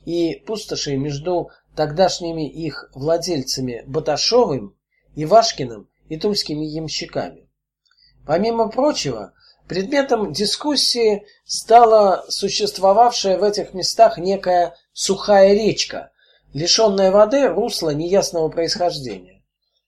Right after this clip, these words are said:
Ямщики говорили, что это перекоп, в давние времена устроенный Баташовым.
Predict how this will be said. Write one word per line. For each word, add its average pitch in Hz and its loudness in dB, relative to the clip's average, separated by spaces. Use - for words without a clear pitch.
Ямщики 214 -2
говорили, 220 6
что - -4
это 254 -4
перекоп, 202 -6
в 143 -8
давние 220 4
времена 160 0
устроенный 175 -2
Баташовым. 156 -2